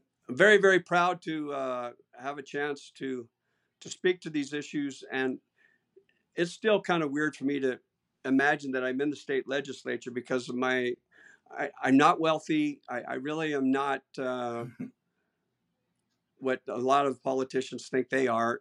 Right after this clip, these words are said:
Speaker 1: Um, I'm just a person that, uh, a, a regular walk of life individual, just like everybody that's listening to this, this podcast, with great opportunity. And I've, I've had, uh, great influencers that have, uh, taken interest in, in trying to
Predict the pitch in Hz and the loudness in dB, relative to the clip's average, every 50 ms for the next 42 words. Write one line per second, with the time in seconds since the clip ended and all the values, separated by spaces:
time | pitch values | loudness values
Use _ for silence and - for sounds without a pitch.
0 | _ - 117 120 120 117 117 117 113 - - _ _ _ - _ _ _ _ _ | _ -6 -4 -2 -2 0 0 -2 -2 -4 -6 _ _ _ -20 _ _ _ _ _
1 | _ _ - 127 120 127 127 123 - - 120 - - 135 131 - - 139 135 127 | _ _ -8 -6 -2 0 -2 -2 -2 -6 -6 -2 0 0 0 0 0 2 2 2
2 | 117 120 120 123 - - 131 120 120 120 117 - - 123 - - _ _ _ _ | 2 0 -2 -4 -4 -2 0 2 2 2 0 -2 -4 -8 -8 -8 _ _ _ _
3 | _ - - - - 123 123 147 156 156 160 156 151 147 151 151 147 - - 139 | _ -20 -12 -6 0 4 6 8 8 8 6 4 4 4 4 4 2 2 -2 -6
4 | 147 143 139 139 139 143 143 135 135 131 139 135 135 139 131 139 135 131 - 135 | -2 0 0 0 0 -2 -4 -4 -2 -4 -4 -4 -4 -4 -6 -6 -6 -6 -4 -4
5 | 131 131 - 135 131 131 127 127 127 123 120 120 117 - - 127 123 120 - 131 | -2 -2 -2 -4 -4 -4 -4 -2 -4 -4 -4 -6 -8 -8 -8 -8 -8 -6 -4 -4
6 | 120 117 - - 117 120 117 117 - - _ _ - - 123 117 - - 120 120 | -4 -4 -4 -4 -4 -4 -4 -4 -8 -16 _ _ -6 -6 -4 -4 -2 0 2 2
7 | 117 113 - 113 107 107 107 - - - _ _ _ - - - - - _ _ | 2 2 -2 -4 -4 -4 -6 -10 -14 -16 _ _ _ -20 -20 -20 -20 -20 _ _
8 | - - - 143 139 135 - - 160 151 156 156 156 147 143 - 139 135 - - | -14 -2 4 6 6 6 6 6 8 8 10 10 10 8 6 4 2 -2 0 0
9 | 160 156 151 151 151 151 143 139 131 123 120 135 - _ - 123 123 127 127 127 | 0 0 0 0 0 0 2 2 0 -2 -4 -6 -10 _ -8 -8 -6 -4 -2 -2
10 | 127 131 123 120 123 123 117 131 135 135 139 135 135 135 131 - 139 135 131 131 | -2 -2 -2 -4 -6 -6 -4 -2 -2 0 0 0 -2 -2 -2 -4 -4 -4 -4 -4
11 | - - 135 131 127 123 - - - 123 117 113 _ - 131 120 117 113 117 120 | -4 -4 -2 -2 -2 -4 -6 -10 -8 -8 -8 -10 _ -12 -12 -12 -12 -12 -10 -10
12 | 120 120 117 117 117 120 _ _ _ _ _ _ _ _ _ _ - 165 151 143 | -8 -8 -8 -10 -14 -18 _ _ _ _ _ _ _ _ _ _ -6 -4 -4 -4
13 | - 135 139 139 135 - 131 127 120 - - - 123 123 - - 123 117 113 - | -2 0 0 0 0 0 -2 -4 -4 -6 -8 -10 -8 -8 -8 -8 -10 -12 -8 -4
14 | 139 135 135 131 120 123 117 113 110 | 0 2 2 2 2 0 -2 -2 -4